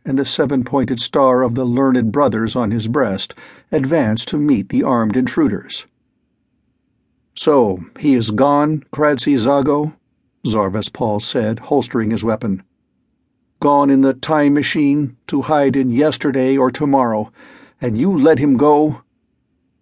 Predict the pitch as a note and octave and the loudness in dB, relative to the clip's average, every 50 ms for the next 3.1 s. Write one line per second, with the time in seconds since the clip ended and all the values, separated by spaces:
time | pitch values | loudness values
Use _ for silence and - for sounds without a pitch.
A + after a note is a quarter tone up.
0 | _ _ - - G#2+ G#2+ G2+ G2+ - G2 G#2 G#2 G2 G2+ A2 G#2+ G2+ F#2 G2 F#2 | _ _ -6 -4 -2 -2 -2 -2 -2 -4 -4 -2 -2 -2 -2 -2 -2 -2 -4 -6
1 | F2 - _ _ _ _ _ _ _ _ _ _ _ _ _ _ _ _ - D#3 | -8 -12 _ _ _ _ _ _ _ _ _ _ _ _ _ _ _ _ -2 0
2 | D#3 C#3+ C3+ C#3 C3+ C3 E3+ D#3+ D#3 D3 F3+ G3 F#3+ F3+ E3 - - D#3 B2+ A#2 | 2 2 2 0 0 0 -2 -2 0 0 0 2 2 2 0 -2 -2 -4 -4 -6
3 | A#2+ A#2+ | -6 -10